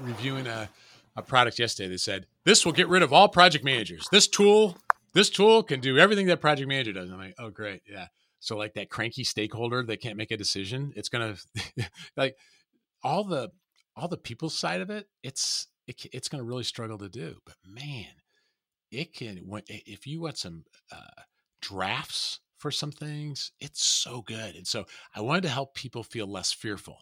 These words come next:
That, that's really ultimately what it was. Be less fearful and more confident and be able to more confidently have conversations with people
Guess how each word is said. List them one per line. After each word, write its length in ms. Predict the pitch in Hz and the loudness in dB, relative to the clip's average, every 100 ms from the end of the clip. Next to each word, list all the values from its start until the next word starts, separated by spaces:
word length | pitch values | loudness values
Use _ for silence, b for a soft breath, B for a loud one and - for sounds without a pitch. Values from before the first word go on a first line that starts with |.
| _ | _
That, 200 | - 139 | -6 -4
that's 220 | 139 151 - | -2 -4 -2
really 300 | 139 139 127 | -2 -2 -4
ultimately 360 | 113 113 110 101 | -6 -8 -10 -10
what 120 | 90 | -10
it 40 | |
was. 240 | 90 80 76 b b _ | -12 -14 -18 b b _
Be 120 | 98 | -12
less 240 | 95 139 - | -6 -4 -4
fearful 540 | 147 131 - 127 120 98 | -4 -6 -6 -8 -8 -12
and 160 | 92 | -14
more 220 | 95 120 | -12 -12
confident 580 | - - 110 113 113 107 B B | -12 -10 -10 -10 -12 -12 B B
and 140 | - 107 | -18 -2
be 80 | 147 | 0
able 100 | 160 | 0
to 40 | |
more 140 | 139 | -2
confidently 500 | 127 - 143 175 151 | -6 -6 -6 -6 -6
have 160 | 113 113 | -8 -8
conversations 680 | - 131 113 - 127 - 95 | -8 -8 -6 -4 -4 -4 -4
with 140 | 92 | -10
people 420 | - 87 85 82 | -12 -14 -12 -14